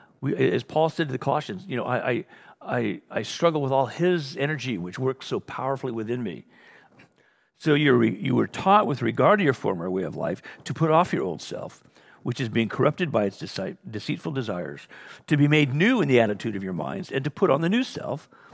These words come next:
created to be like God in true righteousness and holiness. Therefore, each of you must put off falsehood and speak truthfully to your neighbor,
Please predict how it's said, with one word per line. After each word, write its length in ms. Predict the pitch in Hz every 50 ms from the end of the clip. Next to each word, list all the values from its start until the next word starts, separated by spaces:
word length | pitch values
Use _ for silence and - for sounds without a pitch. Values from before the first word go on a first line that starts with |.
| - - _ - - _ _
created 400 | - - 156 156 190 202 226 -
to 80 | - 175
be 240 | 127 135 147 135
like 460 | 127 117 120 151 196 247 - - - -
God 360 | 104 78 - - - - 180
in 120 | 160 151
true 240 | 143 - - 196 196
righteousness 680 | 156 143 98 101 - - 123 117 - - 127 147 - -
and 160 | - 185 165
holiness. 540 | 175 190 196 202 185 139 104 90 - - - - - - - - - - - - _ -
Therefore, 420 | 156 190 202 - - 226 180 190 190
each 420 | - 175 190 190 - - - -
of 220 | - 135 151 139 143
you 280 | 123 120 120 139 165
must 300 | 165 - 127 151 - -
put 180 | - - 196 -
off 320 | - 156 180 - - - - _ _
falsehood 680 | - - - 147 135 135 - - - 117 123 147 147 - - - - _ - - -
and 160 | 175 185 -
speak 260 | - - 185 170 -
truthfully 680 | - - - 180 185 170 - - 127 131 143 165 - - - - _ _ _ _ _ _
to 120 | - -
your 60 | 190 185
neighbor, 480 | 180 214 254 269 185 107 - - -